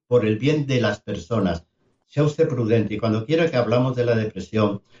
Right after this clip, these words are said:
vuelvo a decirle una cosa. Yo no sé si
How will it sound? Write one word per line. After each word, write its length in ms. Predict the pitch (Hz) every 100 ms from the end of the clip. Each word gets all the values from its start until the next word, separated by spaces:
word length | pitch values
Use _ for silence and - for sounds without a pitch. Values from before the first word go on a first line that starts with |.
| - _
vuelvo 300 | 104 165 180
a 60 |
decirle 440 | 147 120 131 120 113
una 220 | 135 135
cosa. 480 | 135 120 104 98 - - - _
Yo 160 | -
no 120 | 143 160
sé 200 | - 151
si 460 | - 135 127 120